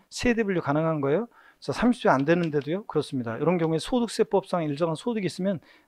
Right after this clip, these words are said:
세대 분리할 수도 있어요. 그건 삼십 세 안 됐어도. 자, 그래가지고 그런 얘기입니다. 그래서 제가 항상 결혼 안 한 남성 수강생들한테 꼭 해주는 얘기가 있습니다.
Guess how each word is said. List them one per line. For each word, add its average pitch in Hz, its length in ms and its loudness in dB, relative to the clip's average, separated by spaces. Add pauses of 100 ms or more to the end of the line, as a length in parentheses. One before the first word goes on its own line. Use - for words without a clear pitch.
(120)
세대 208 280 4
분리할 147 280 0
수도 - 200 -10
있어요. 123 240 -6
그건 120 100 -8
삼십 175 280 -8
세 139 60 -4
안 113 120 -4
됐어도. 113 420 -12 (340)
자, 120 120 -8
그래가지고 135 480 -2
그런 170 260 -4
얘기입니다. 117 320 -10
그래서 180 200 -2
제가 180 280 4 (1200)
항상 202 380 2
결혼 170 300 4
안 147 160 6
한 160 280 4 (280)
남성 175 540 4
수강생들한테 180 840 -2
꼭 - 280 0
해주는 208 300 4
얘기가 147 180 0
있습니다. 117 420 -2